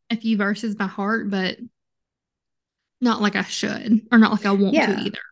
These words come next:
Speaker 2: And I, I feel like I'm, like, can sometimes be the paraphrase que-, queen, and that,
Speaker 1: Yeah.
Speaker 2: that's, you know, I mean, and that's,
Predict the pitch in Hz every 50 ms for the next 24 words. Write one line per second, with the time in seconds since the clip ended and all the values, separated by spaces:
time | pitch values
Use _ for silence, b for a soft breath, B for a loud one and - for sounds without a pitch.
0 | _ _ _ _ _ _ _ _ _ _ _ _ _ - 214 240 247 - 233 233
1 | - - 269 254 220 196 196 - 170 175 180 180 175 160 151 - - - - 196
2 | 185 175 - - 165 170 185 175 170 170 165 170 160 156 156 139 - 156 151 156
3 | 170 180 - 208 202 202 208 208 208 - - - - - 233 208 - - - -
4 | - 220 220 247 269 269 247 233 226 214 - - 190 190 190 180 175 - 233 -
5 | 208 208 - 247 - - 185 156 - - - 214 208 226 240 254 269 269 262 262
6 | 254 254 269 247 233 - -